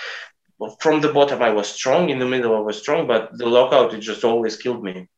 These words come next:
And I started implement-, implementing more dead stop dips, top post dips, locking my working sets a lot, and it helped. And now I can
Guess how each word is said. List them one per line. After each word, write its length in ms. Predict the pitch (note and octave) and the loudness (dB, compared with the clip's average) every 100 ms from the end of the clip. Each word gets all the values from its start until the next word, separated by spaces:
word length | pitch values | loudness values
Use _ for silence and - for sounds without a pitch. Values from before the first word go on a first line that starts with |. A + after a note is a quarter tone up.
| _ | _
And 140 | C3+ C3+ | -2 0
I 100 | C3 | 0
started 400 | - C3 C3+ C3 | 2 0 0 -2
implement-, 520 | C#3+ C#3+ D3 D3+ D3+ - | -4 -2 -2 -2 -6 -10
implementing 600 | C3+ C3+ C#3 C#3+ C#3 B2+ | -8 -4 -2 -2 -4 -2
more 280 | B2 A#2 A2+ | 0 0 2
dead 220 | A2+ A2 | 0 0
stop 280 | - A#2+ A#2 | -2 -4 -4
dips, 400 | D#3+ F3 - - _ _ _ - | -4 -6 -14 -20 _ _ _ -4
top 260 | B2+ B2+ - | -2 -2 0
post 360 | D3+ E3 - | 2 2 0
dips, 400 | F#3 A3 - - _ - - - | -2 0 -4 -14 _ -20 -20 -8
locking 460 | C3 C#3 D3 C#3 B2 | 0 0 0 -2 0
my 160 | A2+ | 0
working 380 | A2 A#2 - D#3 | 2 0 -2 -4
sets 320 | D#3+ E3 - | 0 0 2
a 40 | F3+ | 4
lot, 360 | F3+ F#3+ - - _ - | 4 4 0 -14 _ -8
and 140 | C3 | -6
it 120 | C3 | -6
helped. 540 | - C#3 C3 G#2+ - - | 0 4 4 4 -4 -10
And 140 | A2+ | -2
now 220 | A#2 B2 | 4 6
I 100 | A#2+ | 6
can 200 | A#2 A#2 | 4 -4